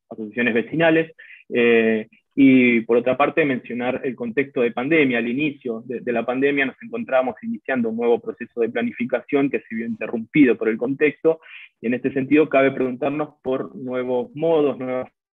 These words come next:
formas de, de participación o, o ver de qué manera se actualizan las metodologías, posiblemente mediadas por las nuevas tecnologías. Eh, hay que preguntarse en este sentido si es posible, de qué manera, como desafío, ya que las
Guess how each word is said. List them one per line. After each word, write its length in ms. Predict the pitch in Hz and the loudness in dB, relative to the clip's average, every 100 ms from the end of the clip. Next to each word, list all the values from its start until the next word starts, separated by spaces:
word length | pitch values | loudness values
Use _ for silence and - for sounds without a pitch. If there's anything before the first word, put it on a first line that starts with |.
| _ _ - | _ _ -12
formas 320 | 135 123 113 | -8 -8 -8
de, 100 | 101 | -10
de 160 | 110 104 | -12 -8
participación 1000 | 117 120 113 - 104 120 - 170 156 127 | -6 -6 -8 -6 -2 -2 2 4 4 2
o, 100 | - | 0
o 140 | 123 | 0
ver 160 | 117 127 | 2 2
de 100 | 120 | 0
qué 100 | 117 | -6
manera 360 | 117 120 117 - | -6 -2 -4 -4
se 80 | |
actualizan 540 | 117 - 131 139 123 117 | -6 -2 0 0 -4 -12
las 120 | 107 | -12
metodologías, 680 | 107 - 120 120 - 139 143 _ - - - | -10 0 0 0 -2 -2 -2 _ -20 -16 -2
posiblemente 680 | 123 - 135 131 139 139 | 0 4 6 6 2 2
mediadas 460 | 135 123 123 127 127 - | 0 2 2 2 0 -4
por 100 | 117 | -8
las 180 | 117 113 | -8 -8
nuevas 320 | 123 123 113 | -4 -4 -4
tecnologías. 800 | 117 113 117 110 - 117 110 101 _ - | -8 -6 -4 -6 -6 -4 -4 -6 _ -16
Eh, 180 | 113 104 | -12 -8
hay 120 | 110 | -8
que 120 | - | -8
preguntarse 640 | 107 123 127 127 127 - | -2 0 2 2 0 -2
en 80 | 131 | -4
este 180 | 123 131 | -2 -4
sentido 360 | 135 131 165 156 | -4 0 0 0
si 80 | 139 | -2
es 100 | - | -2
posible, 760 | 135 123 180 160 123 123 131 | -6 -4 0 2 2 -2 -6
de 220 | - 110 101 | -12 -12 -10
qué 160 | 123 | -6
manera, 540 | 131 139 165 139 120 110 | -2 0 2 4 2 0
como 280 | 123 120 | -2 -2
desafío, 640 | 117 113 131 131 156 147 143 - - _ | -2 -2 -6 -4 0 2 0 -6 -20 _
ya 100 | 113 | -6
que 80 | 123 | -2
las 180 | 120 | -2